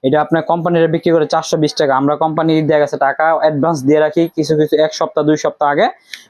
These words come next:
ওরা টাকা সমস্যা হলে আমাদের থেকে, কোনো কিছু সমস্যা হলে লাগলে আমাদেরকে বলে যে, "ভাই, টাকা লাগবে পঞ্চাশ হাজার, এক লাখ", আমরা দিয়ে দেই। তো দেখা গেছে ওরা দেখা গেছে সময় মতো আমাদেরকে মাল দিয়ে দেয়,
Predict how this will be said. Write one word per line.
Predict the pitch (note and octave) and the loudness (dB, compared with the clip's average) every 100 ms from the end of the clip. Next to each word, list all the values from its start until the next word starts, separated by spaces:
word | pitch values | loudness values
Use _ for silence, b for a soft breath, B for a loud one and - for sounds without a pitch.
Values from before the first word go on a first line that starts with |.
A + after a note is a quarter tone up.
| - | -4
ওরা | D3 D3+ | -2 0
টাকা | D3+ D#3+ | -2 -4
সমস্যা | - D#3+ D#3 D#3+ | -2 -2 0 0
হলে | D3+ | 0
আমাদের | D3 D3 D3 | 2 0 0
থেকে, | D3+ D#3 D3 - | 0 2 2 0
কোনো | D#3 D3 | 0 0
কিছু | D3+ C#3+ | -2 -2
সমস্যা | D#3 D3+ - | -2 -2 0
হলে | D#3 G3 | 2 2
লাগলে | D3 D3 D#3+ D#3 | 2 2 0 0
আমাদেরকে | D3 C#3+ D3 D3 | 2 0 0 0
বলে | C3+ D#3+ | 2 2
যে, | E3+ | 2
"ভাই, | D3 F#3 - B B B B - | 0 0 -6 B B B B -2
টাকা | C#3 D#3 | 0 0
লাগবে | D#3+ D#3 | 0 0
পঞ্চাশ | D3 D3 D#3 | 2 0 2
হাজার, | D3+ D#3 | 2 2
এক | D#3 | 0
লাখ", | F#3+ | 0
আমরা | E3+ D3 C#3 | 0 0 0
দিয়ে | C3 D3+ | 2 2
দেই। | D3 G#3+ - - | 2 0 -2 -2
তো | D3 | 2
দেখা | D#3 | 2
গেছে | D3 D3+ | 2 2
ওরা | D3 D3 | 2 2
দেখা | D#3 | 2
গেছে | C#3+ D3 | 0 -2
সময় | - D#3 D#3 | -2 0 0
মতো | D3+ D3 | 0 0
আমাদেরকে | C#3+ C#3+ C#3+ | 0 0 0
মাল | D#3+ D3 C#3+ C#3 | 2 2 2 2
দিয়ে | C3 B2 | 2 2
দেয়, | G#2 | -2